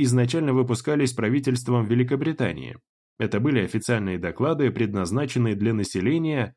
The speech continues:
в которых правительство представляло анализ всех сфер: политики, международных связей, экономики – и делало прогнозы развития на будущее.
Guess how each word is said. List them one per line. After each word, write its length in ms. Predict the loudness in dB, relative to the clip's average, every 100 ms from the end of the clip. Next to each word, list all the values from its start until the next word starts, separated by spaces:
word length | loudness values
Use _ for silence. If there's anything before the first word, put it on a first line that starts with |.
| _
в 80 | -4
которых 400 | -2 2 2 2
правительство 640 | 0 0 0 0 -2 0 0
представляло 800 | 0 -2 -2 0 0 0 0 -2
анализ 500 | -2 0 0 -2 -4
всех 300 | -8 -4 -4
сфер: 420 | -6 -2 0 0 -6 _ _ _ -4
политики, 640 | 0 0 0 2 2 0
международных 800 | 0 -2 2 0 2 0 0 -4
связей, 540 | -4 -2 0 2 0 -2
экономики – 920 | -6 -4 -2 0 0 0 0 0 -4 _ _ _ -2
и 100 | 0
делало 380 | 2 2 2 2
прогнозы 500 | 0 0 0 0 2
развития 480 | 0 0 -2 0 -2
на 140 | 0
будущее. 600 | 0 -2 -4 -6 -8 -12